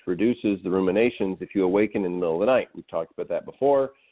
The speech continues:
Taking the five hundred milligrams of tryptophan, but make sure that you're not taking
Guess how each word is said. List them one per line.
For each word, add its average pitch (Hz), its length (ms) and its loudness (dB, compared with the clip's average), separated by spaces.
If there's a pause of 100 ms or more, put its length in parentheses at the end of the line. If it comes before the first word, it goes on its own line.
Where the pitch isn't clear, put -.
(240)
Taking 131 420 -4
the 110 220 -6
five 113 260 -2
hundred 113 160 -8
milligrams 107 680 -6 (120)
of 92 140 -6 (100)
tryptophan, 107 680 -2 (380)
but 127 460 0
make 113 220 -10 (200)
sure 107 680 -2 (800)
that 95 220 -4
you're 95 120 -6
not 104 260 -4
taking 104 300 -8